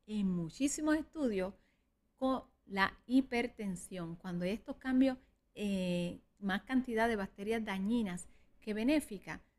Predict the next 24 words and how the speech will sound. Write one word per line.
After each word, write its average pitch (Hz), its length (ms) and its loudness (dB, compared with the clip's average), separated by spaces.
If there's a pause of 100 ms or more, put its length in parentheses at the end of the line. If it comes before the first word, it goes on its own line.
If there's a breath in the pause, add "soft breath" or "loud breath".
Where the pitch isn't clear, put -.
se - 360 2
ha 208 60 4
relacionado 254 760 2
mucho 277 520 2 (500)
con 285 340 8
la 233 180 0 (120)
hipertensión 330 1080 0 (100)
y 254 160 8
la 247 320 6 (200)
prehipertensión, 196 1800 4 (380)
que 208 100 -8
es 202 60 0
un 214 120 -2
factor 220 520 -4
de 180 240 -6
riesgo 311 640 -4 (340)
que 226 160 2
se 190 260 -4
puede 269 600 2
modificar 262 1200 2
en 196 160 -4
las 185 160 -6
enfermedades 180 920 0
cardiovasculares 240 1200 2